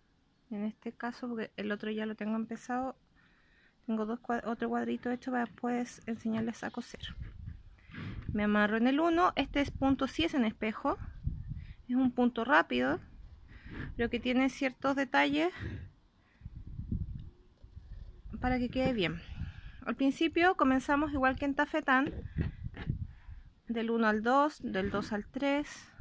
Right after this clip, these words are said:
al cuatro, rodeo, paso por debajo al cinco, lo peino un poco y me voy seis y siete,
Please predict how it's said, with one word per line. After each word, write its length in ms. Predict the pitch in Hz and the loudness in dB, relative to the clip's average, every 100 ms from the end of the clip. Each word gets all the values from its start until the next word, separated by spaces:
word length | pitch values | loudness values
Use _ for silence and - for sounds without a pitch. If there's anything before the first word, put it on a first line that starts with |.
| - | -10
al 160 | 202 - | -10 -6
cuatro, 580 | - 269 277 262 262 277 - - _ _ - | 4 4 4 0 -4 -4 -10 -20 _ _ -6
rodeo, 680 | 226 226 240 262 262 262 262 - | -2 0 0 2 2 2 0 -2
paso 260 | 220 - | -4 -2
por 180 | 226 220 | -2 0
debajo 400 | 220 220 220 - | 2 2 0 -2
al 120 | 240 | -4
cinco, 600 | - 320 320 320 - 320 - - - - - - - - - - - - - - - - - - - - - - - - 226 | -2 -2 -2 -2 2 2 0 -14 -20 -20 -20 -20 -18 -16 -14 -14 -14 -14 -12 -12 -12 -12 -12 -12 -10 -10 -10 -14 -18 -14 -12
lo 100 | 226 | -4
peino 320 | 262 262 269 | 2 4 6
un 140 | 269 | 4
poco 480 | 294 285 - 285 277 - | 2 -2 -2 -2 -4 -4
y 300 | 247 262 - | -2 -2 -2
me 220 | 233 226 | -2 -2
voy 360 | 220 226 226 269 - - - - - - - - - - - _ _ _ _ | -2 -2 0 0 -4 -12 -16 -16 -16 -18 -20 -20 -20 -20 -20 _ _ _ _
seis 960 | - - - - 262 277 277 285 277 - | -20 -16 -10 -6 -2 -2 0 -2 -4 -6
y 100 | 277 | -8
siete, 500 | - 214 - - | -4 -6 -6 -8